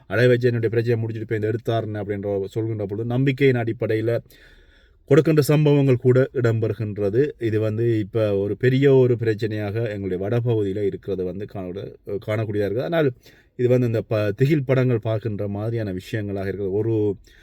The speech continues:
அஹ், பணத்துக்காக அல்லது வந்து ஒரு பத்து பவுன் நகைக்காக அப்படின்னு சொல்லவும் மேல, அது பத்து பவுன் நகை என்று சொல்லி சொல்கின்ற பொழுது, இப்ப நாலு லட்சம் ரூபான்னு கணக்கு பார்த்தா நாற்பது லட்சம் ரூபா, அவ்வளோ பெறுமதி.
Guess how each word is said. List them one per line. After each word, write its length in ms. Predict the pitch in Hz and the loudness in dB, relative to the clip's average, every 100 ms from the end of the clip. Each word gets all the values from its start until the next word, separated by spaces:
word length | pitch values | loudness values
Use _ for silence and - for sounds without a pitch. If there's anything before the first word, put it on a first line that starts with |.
| - - | -20 -12
அஹ், 300 | 92 95 95 92 | -8 -6 -6 -4
பணத்துக்காக 1000 | 117 127 131 143 123 123 117 113 120 131 - - | 0 0 0 -2 -2 -2 0 0 0 -2 -6 -12
அல்லது 280 | 104 107 107 | -6 -6 -4
வந்து 300 | 104 101 104 | -6 -4 -4
ஒரு 140 | 101 | -4
பத்து 300 | 113 113 120 | -6 -6 -6
பவுன் 240 | 117 117 104 | -4 -6 -4
நகைக்காக 840 | 101 113 110 110 107 - 113 - - - _ - _ - | -4 -4 -4 -6 -6 -6 -8 -10 -18 -20 _ -20 _ -20
அப்படின்னு 220 | - 98 98 | -16 -12 -8
சொல்லவும் 360 | 110 110 113 | -4 -2 -2
மேல, 160 | 110 101 | -2 -4
அது 120 | 98 | -4
பத்து 280 | 107 101 110 | -4 -6 -6
பவுன் 160 | 110 | -6
நகை 220 | 101 104 110 | -4 -4 -4
என்று 180 | 104 | -6
சொல்லி 220 | 98 101 95 | -6 -6 -6
சொல்கின்ற 380 | 101 104 101 | -6 -8 -8
பொழுது, 180 | 98 113 | -6 -6
இப்ப 160 | 104 98 | -6 -6
நாலு 240 | 98 110 | -6 -4
லட்சம் 260 | 110 110 107 | -4 -6 -6
ரூபான்னு 240 | 107 101 | -6 -6
கணக்கு 260 | 98 104 104 | -8 -8 -8
பார்த்தா 260 | 104 95 110 | -8 -8 -8
நாற்பது 360 | 101 104 110 | -8 -8 -8
லட்சம் 240 | 98 104 98 | -8 -8 -10
ரூபா, 120 | 107 | -10
அவ்வளோ 260 | 95 101 104 | -8 -8 -8
பெறுமதி. 440 | 107 104 104 - | -8 -8 -8 -10